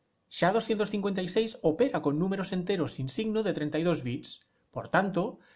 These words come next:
si usásemos números enteros con signo,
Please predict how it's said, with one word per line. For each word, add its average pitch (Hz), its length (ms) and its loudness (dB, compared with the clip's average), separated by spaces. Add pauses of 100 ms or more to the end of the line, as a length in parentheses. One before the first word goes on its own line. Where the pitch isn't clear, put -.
si - 200 -6
usásemos 175 540 2
números 214 360 0
enteros 196 400 0
con 123 180 -2
signo, 196 460 0